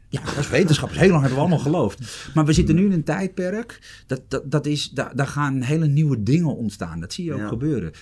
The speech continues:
Speaker 1: Richard Branson, Jeff Bezos, Elon Musk vliegen back-to-back met nasa. Nog een keer. Dat is geen,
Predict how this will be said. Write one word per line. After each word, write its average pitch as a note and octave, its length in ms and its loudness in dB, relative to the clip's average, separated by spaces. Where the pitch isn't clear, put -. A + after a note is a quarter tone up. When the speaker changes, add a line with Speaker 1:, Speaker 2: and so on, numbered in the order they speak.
Speaker 1:
Richard B2+ 340 -2
Branson, C#3+ 520 0
Jeff A#2+ 220 -4
Bezos, C3 560 -2
Elon C3 240 0
Musk C#3+ 400 -2
vliegen D#3 500 0
back-to-back D3+ 600 0
met C3+ 200 -2
nasa. C#3+ 680 0
Nog C#3 340 0
een A2+ 60 -10
keer. F#2 240 -4
Dat A#2+ 120 -6
is C#3+ 140 -6
geen, C#3 320 -4